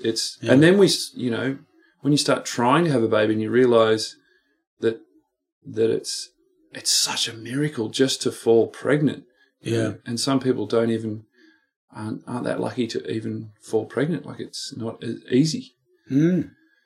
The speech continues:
Speaker 1: Um, when you want to have one.
Speaker 2: Yeah.
Speaker 1: Um, for some, especially for some people. Anyway, we had, we were lucky, and we, we did fall pregnant. And I remember going to the,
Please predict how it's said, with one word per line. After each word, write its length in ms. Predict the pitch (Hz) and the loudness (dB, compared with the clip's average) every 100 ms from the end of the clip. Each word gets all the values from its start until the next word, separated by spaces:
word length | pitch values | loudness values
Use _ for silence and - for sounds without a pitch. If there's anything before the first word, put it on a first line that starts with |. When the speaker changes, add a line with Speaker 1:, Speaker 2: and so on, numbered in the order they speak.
| _ _ _ - | _ _ _ -6
Speaker 1:
Um, 500 | 110 113 107 101 - | -2 0 0 -4 -2
when 220 | 120 120 | 2 4
you 100 | 110 | 4
want 200 | 113 160 | 2 2
to 80 | 156 | -2
have 220 | - - | -8 -12
one. 160 | - - _ _ _ _ _ - | -16 -20 _ _ _ _ _ -10
Speaker 2:
Yeah. 200 | 113 107 | -6 -4
Speaker 1:
Um, 280 | 110 - 110 - | -4 -8 -10 -16
for 100 | - | -14
some, 220 | - 117 - | -10 -12 -14
especially 360 | - 113 - - | -10 -8 -8 -8
for 40 | |
some 180 | 127 127 | -6 -4
people. 200 | 160 110 | 0 4
Anyway, 300 | 139 135 117 | 6 8 8
we 140 | 131 | 8
had, 280 | 135 151 - | 8 6 6
we 120 | 143 | 6
were 120 | 156 147 | 8 8
lucky, 320 | 120 - 175 | 6 4 2
and 80 | 127 | 2
we, 120 | 117 - - | 0 -4 -6
we 180 | 117 | -4
did 200 | 117 143 | 0 0
fall 200 | - 127 | 2 0
pregnant. 480 | 113 113 110 139 180 _ _ _ _ _ _ _ _ | 2 -2 -2 -4 -6 _ _ _ _ _ _ _ _
And 560 | - 104 110 104 110 - _ - | -8 -4 -4 -4 -6 -12 _ -8
I 60 | |
remember 280 | 117 117 113 | 0 2 2
going 400 | 110 117 113 110 | 4 4 2 -4
to 180 | - 120 | -2 -2
the, 340 | 107 104 107 | 0 -2 -4